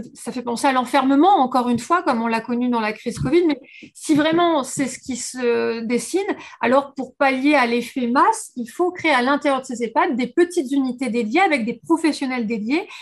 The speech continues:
et qui ont été bien pensées architecturalement parlant pour que ça donne, on soit dans un lieu de vie plus qu'un lieu de soins. Parce que pour le moment, les ehpad, euh, de masse, euh, avec étage, ressemblent curieusement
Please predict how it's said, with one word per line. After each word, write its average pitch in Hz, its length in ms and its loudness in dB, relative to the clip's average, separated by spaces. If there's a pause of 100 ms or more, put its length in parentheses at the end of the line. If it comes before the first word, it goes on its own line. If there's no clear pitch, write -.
(120)
et - 80 -4
qui 277 140 -2
ont 269 80 2
été 254 180 0
bien 269 300 2
pensées 302 280 -2
architecturalement 240 760 -4
parlant 254 360 -2
pour 302 160 -6
que 247 160 0 (240)
ça 247 220 -4
donne, 277 320 4 (260)
on 233 60 -4
soit 349 240 -2
dans 262 220 0
un 247 80 2
lieu 247 200 2
de 240 160 0
vie 330 300 0
plus 320 220 -4
qu'un 254 160 -2
lieu 240 200 -2
de 285 80 2
soins. 285 340 -2 (300)
Parce 226 160 -4
que - 80 0
pour 349 240 2
le 330 80 6
moment, 311 360 2
les 240 260 -2
ehpad, 269 500 0
euh, 220 220 -4
de 214 180 -4
masse, 277 500 0 (360)
euh, 233 320 0 (180)
avec 247 320 0
étage, 294 480 2
ressemblent 254 380 -2
curieusement 294 240 2